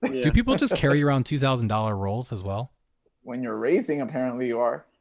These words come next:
Speaker 2: Everybody races for two G's, apparently.
Speaker 3: Actually, yes, because here in Puerto Rico, the racing scene was pretty big. And I remember I used to go with my cousins. And yes, people would have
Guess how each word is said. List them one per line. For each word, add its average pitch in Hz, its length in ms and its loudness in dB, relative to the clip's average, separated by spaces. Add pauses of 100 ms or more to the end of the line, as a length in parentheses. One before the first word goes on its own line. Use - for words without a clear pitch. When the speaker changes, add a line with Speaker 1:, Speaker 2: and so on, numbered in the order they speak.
(880)
Speaker 2:
Everybody 131 460 4
races 107 360 0
for 104 120 -6
two 104 180 -6
G's, 87 340 -10
apparently. 82 400 -8
Speaker 3:
Actually, 196 680 6
yes, 143 420 2
because 151 380 4
here 156 260 8
in 175 100 2
Puerto 160 160 0
Rico, 147 240 2
the 135 100 4
racing 127 360 -4
scene 156 240 -4
was 143 180 0
pretty 135 280 -2
big. 131 320 2
And 120 100 0
I 127 40 0
remember 127 500 2
I 120 60 4
used 120 220 -2
to 127 40 -2
go 120 100 0
with 120 100 0
my 117 100 -4
cousins. 147 540 0 (460)
And 127 540 0 (140)
yes, 107 540 -8
people 123 380 0
would 123 140 0
have 110 420 2